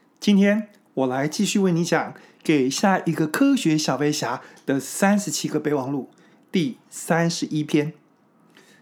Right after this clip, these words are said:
四号阿丁的队长先修班。阿丁，有一天，你可能会继铁熊之后，成为科学小飞侠的队长。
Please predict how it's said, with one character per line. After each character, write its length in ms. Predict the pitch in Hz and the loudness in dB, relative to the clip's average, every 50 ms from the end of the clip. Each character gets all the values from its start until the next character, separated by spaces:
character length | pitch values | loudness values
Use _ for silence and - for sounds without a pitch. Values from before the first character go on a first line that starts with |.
| _ _ _ | _ _ _
四 280 | - - - - 247 240 | -12 -8 0 2 4 4
号 400 | 208 226 214 180 139 - - - | 4 4 4 2 2 -2 -4 -2
阿 180 | - 180 180 185 | 0 2 2 2
丁 220 | 180 185 175 170 | 2 2 0 2
的 320 | 156 156 139 - - - - - | 2 0 0 -2 -4 -8 -8 0
队 320 | - 202 190 160 147 135 | 2 2 4 4 2 0
长 360 | 135 - 127 120 104 92 143 | 0 -2 -4 -4 -4 -8 -8
先 260 | 147 - 165 151 147 | -4 -2 -2 -2 -2
修 220 | 135 - 151 135 131 | 0 0 0 0 0
班。 260 | 135 135 120 120 139 _ _ _ _ _ _ _ _ _ _ _ _ _ _ | -2 -2 -4 -4 -10 _ _ _ _ _ _ _ _ _ _ _ _ _ _
阿 100 | - 175 | -8 -6
丁， 300 | 165 202 190 196 196 190 _ _ _ _ _ _ _ _ _ _ _ _ _ | -4 -2 -2 -4 -4 -8 _ _ _ _ _ _ _ _ _ _ _ _ _
有 160 | - 156 165 | 0 2 2
一 40 | 226 | 2
天， 340 | 233 - 294 285 277 277 _ _ _ _ _ _ - | 2 0 -2 -4 -4 -8 _ _ _ _ _ _ -8
你 120 | - 175 | -4 -4
可 100 | 175 160 | -2 0
能 80 | 147 135 | -2 0
会 140 | 131 156 165 | 0 -2 -2
继 180 | 160 - 170 | -2 -4 -6
铁 200 | 170 - - 139 | -4 -2 -4 -4
熊 180 | 135 - 143 151 | -2 -2 -6 -6
之 140 | 151 170 175 | -4 -4 -2
后， 320 | 180 175 160 143 147 - _ _ _ _ | 2 2 2 0 0 -6 _ _ _ _
成 260 | - - - 151 170 | -14 -8 -6 -4 -2
为 200 | 175 165 165 170 | 0 2 2 0
科 260 | 170 - - 226 220 226 | -2 -2 -4 -2 -2 -2
学 220 | 220 - 151 156 | 0 0 0 0
小 180 | 165 - 139 131 | 0 0 -2 -2
飞 120 | 147 147 | -2 -2
侠 180 | 147 156 131 135 | -2 -2 -4 -2
的 180 | - 147 151 | -2 -4 -4
队 240 | 151 - - 185 143 | -4 -4 -2 -2 -2
长。 220 | - - - - | -2 -4 -12 -14